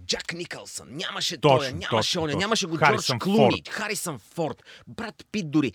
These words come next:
Speaker 1: не номинирани. Елате.
Speaker 2: Имаше страшно много телевизионни лица,
Speaker 1: Да,
Speaker 2: които
Speaker 1: да.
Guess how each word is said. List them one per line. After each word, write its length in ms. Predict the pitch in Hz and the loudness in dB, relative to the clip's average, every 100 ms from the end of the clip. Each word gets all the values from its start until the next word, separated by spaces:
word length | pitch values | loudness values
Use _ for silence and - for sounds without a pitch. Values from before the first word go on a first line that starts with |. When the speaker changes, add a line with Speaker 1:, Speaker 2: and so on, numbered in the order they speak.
| - | -6
Speaker 1:
не 240 | 117 170 226 | -2 0 0
номинирани. 600 | 214 190 175 143 95 - _ | 0 0 2 2 0 -6 _
Елате. 580 | 113 110 131 180 - - _ - | -6 -4 -6 -8 -8 -10 _ -2
Speaker 2:
Имаше 280 | 143 175 180 | 0 2 0
страшно 500 | - 165 180 202 175 | 4 4 4 2 4
много 280 | 143 156 190 | 4 4 2
телевизионни 880 | - 123 113 104 95 127 196 180 127 | 2 2 2 -2 4 8 8 8 4
лица, 240 | 101 110 | -2 -4
Speaker 1:
Да, 140 | 90 | -4
Speaker 2:
които 240 | 127 175 | 0 2
Speaker 1:
да. 80 | 175 | 2